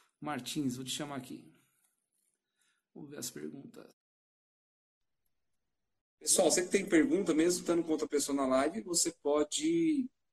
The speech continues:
fazer as perguntas aí. Fala, meu amigo. Hum. Entrou, entrou errado, então, acho.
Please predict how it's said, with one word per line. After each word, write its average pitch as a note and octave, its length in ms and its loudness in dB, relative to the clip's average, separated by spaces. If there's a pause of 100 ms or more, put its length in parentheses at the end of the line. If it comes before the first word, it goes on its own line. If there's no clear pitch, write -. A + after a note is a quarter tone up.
(140)
fazer C3+ 280 0
as C#3 80 -2
perguntas D3 540 -2
aí. C#3 200 -8 (1800)
Fala, G3 520 2
meu G3 120 4
amigo. F3 520 4 (1800)
Hum. - 240 -6 (2250)
Entrou, C#3+ 440 -2 (600)
entrou C#3+ 540 2
errado, B2 320 -2
então, - 320 -4
acho. - 340 -14